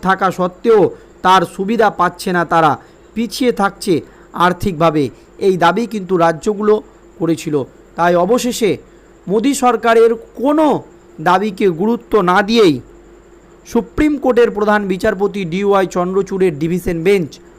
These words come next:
আবারও পশ্চিমবঙ্গ, ঝাড়খণ্ড,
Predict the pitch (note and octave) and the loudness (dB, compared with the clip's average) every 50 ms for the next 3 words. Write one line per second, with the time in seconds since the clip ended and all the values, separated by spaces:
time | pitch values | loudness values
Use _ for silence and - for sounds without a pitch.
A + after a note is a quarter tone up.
0 | - - - - - D3 - G3 A#3 A3+ G#3 E3 B2 - - - - - - - | -20 -20 -14 -4 -2 0 2 4 4 4 4 2 -2 -4 -12 -20 -20 -20 -20 -20
1 | - - - - - - - - - - - G3+ G#3+ G#3 - - B3+ B3 A#3 A#3+ | -20 -20 -20 -20 -20 -20 -20 -20 -16 -6 -4 -4 -4 -4 -4 -6 -4 -2 -2 -2
2 | A#3 A#3 A3+ A#3 G#3+ D#3+ E3+ F#3 F3+ F3 - G3+ G#3 G#3 G3 | -2 2 2 2 2 2 0 -4 -4 -4 -4 -4 -4 -4 -4